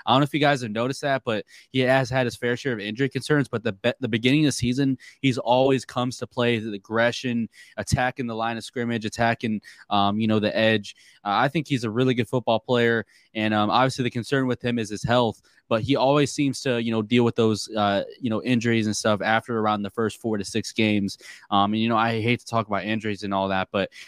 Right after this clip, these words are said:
I think Randy Gregory always plays his best football the first four weeks of the season. And, um, I think, uh, I mean, Cole Miller may be a top ten tackle, but Randy Gregory plays like a top ten edge rusher.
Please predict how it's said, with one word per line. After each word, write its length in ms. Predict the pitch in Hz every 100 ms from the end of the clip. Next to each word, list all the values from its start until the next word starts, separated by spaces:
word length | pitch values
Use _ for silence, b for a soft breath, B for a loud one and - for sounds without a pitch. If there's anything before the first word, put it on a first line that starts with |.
| -
I 100 | 120
think 180 | 165 127
Randy 240 | 123 123
Gregory 320 | 117 110 110
always 380 | - 110 117 110
plays 280 | - 113 -
his 120 | 107
best 240 | 110 107
football 420 | - 107 110 104 101
the 80 |
first 300 | - 113 110
four 160 | - 107
weeks 260 | 107 110 110
of 60 |
the 60 | 101
season. 460 | - 110 110 110 101 B B -
And, 180 | 98 101
um, 220 | 98 98
I 140 | 110 127
think, 260 | 143 120
uh, 260 | 123 117 107 - _ _ -
I 60 |
mean, 240 | 120 113 104 b b _
Cole 180 | - 160
Miller 240 | 151 147 139
may 160 | 131
be 140 | 135 131
a 40 |
top 240 | - 131
ten 160 | - 127
tackle, 380 | 123 127 131 113
but 220 | 107 101
Randy 200 | 113 143
Gregory 320 | 135 139 135
plays 280 | 107 127 120
like 140 | 113
a 40 | 104
top 280 | - 117 -
ten 180 | 113
edge 180 | 104 117
rusher. 460 | 107 98 - 98